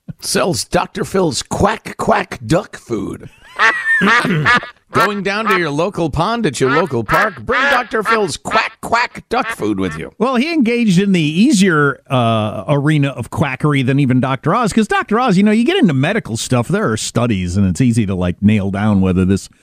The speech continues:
Speaker 1: pill actually does anything. But if you're a so-called therapist helping people with troubles,
Speaker 2: Right.
Speaker 1: I mean, whatever. <laughs> I mean, that's,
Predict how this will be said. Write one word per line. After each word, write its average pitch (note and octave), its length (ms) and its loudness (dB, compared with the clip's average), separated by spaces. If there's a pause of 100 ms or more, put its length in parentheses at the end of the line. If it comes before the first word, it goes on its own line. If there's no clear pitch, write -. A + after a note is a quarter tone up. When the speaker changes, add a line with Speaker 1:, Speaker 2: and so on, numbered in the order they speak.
(180)
Speaker 1:
pill C3 300 -4
actually G#2+ 300 -2
does C3 260 0
anything. G2+ 240 0 (300)
But F#4+ 100 0
if - 80 0
you're G4+ 180 2
a B2+ 140 -6 (460)
so-called C#3+ 920 -2
therapist C3+ 840 -4 (260)
helping C#3 480 0
people C3 320 -2
with G2+ 160 -2
troubles, D3 600 -4 (580)
Speaker 2:
Right. - 400 -4 (260)
Speaker 1:
I - 60 -6
mean, G2+ 220 2
whatever. F2+ 640 -2
<laughs> - 80 -20
I - 120 -2
mean, F3+ 200 2
that's, - 360 -6